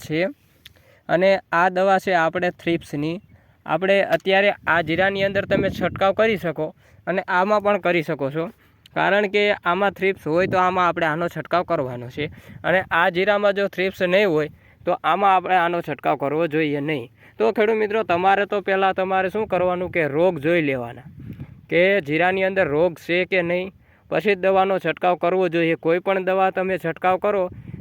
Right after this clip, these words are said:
ત્યારે તેમાં પહેલાં તમારે જીરામાં ચેક કરવાનું કે જીરાની અંદર આપણે શું છે રોગ કે શું રોગ નથી, પછી જ આપણે કોઈ પણ દવાનો ઉપયોગ કરવો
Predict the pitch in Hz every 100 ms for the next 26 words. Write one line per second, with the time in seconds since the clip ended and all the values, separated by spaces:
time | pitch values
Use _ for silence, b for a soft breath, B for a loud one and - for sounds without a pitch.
0 | - 160 185 180 180 190 180 185 185 175
1 | 180 185 175 135 160 180 185 185 190 b
2 | b b b _ _ _ - - - 156
3 | 156 190 - 196 196 190 190 180 180 143
4 | 160 180 190 185 185 175 175 180 160 -
5 | 185 190 180 170 b b b b - 180
6 | 180 170 180 165 160 165 180 175 175 175
7 | 143 147 185 156 160 b b _ b b
8 | - 170 208 190 190 190 185 180 180 185
9 | 151 160 170 160 139 170 - 185 196